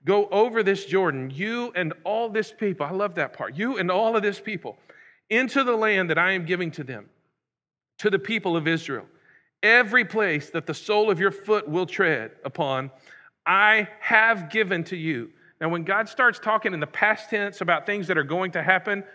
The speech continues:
that's a good deal right there, huh? It's a good deal. Uh, "Just as I promised to Moses," verse four, "from the wilderness and this Lebanon, as far as the great river, the river Euphrates, all the land of the Hittites to the great sea,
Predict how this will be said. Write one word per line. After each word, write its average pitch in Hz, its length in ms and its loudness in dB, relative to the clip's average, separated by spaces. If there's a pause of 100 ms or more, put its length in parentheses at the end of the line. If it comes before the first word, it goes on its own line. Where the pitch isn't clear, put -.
that's 214 140 0
a 214 60 2
good 156 320 0
deal 170 260 0
right 127 220 0
there, 120 240 -2
huh? 139 240 -2 (580)
It's - 100 -8
a 156 40 -6
good 139 180 -4
deal. 120 220 -8 (760)
Uh, 147 120 4
"Just 226 260 2
as 196 100 -2
I 190 80 6
promised 180 380 0
to 175 40 -4
Moses," 143 340 -2
verse 170 220 0
four, 139 320 -4 (340)
"from 214 240 2
the 196 80 2
wilderness 240 680 0
and 160 220 0
this 214 220 0
Lebanon, 208 540 0
as 156 260 -2
far 220 300 0
as 185 120 0
the - 80 -2
great 147 260 0
river, 196 320 0
the 165 80 -2
river 170 240 0
Euphrates, 190 720 -4
all 185 240 0
the 202 100 -6
land 202 260 -4
of 143 80 -8
the 143 60 -8
Hittites 202 600 -2
to 170 100 -4
the 147 80 -6
great 180 300 -2
sea, 185 420 -6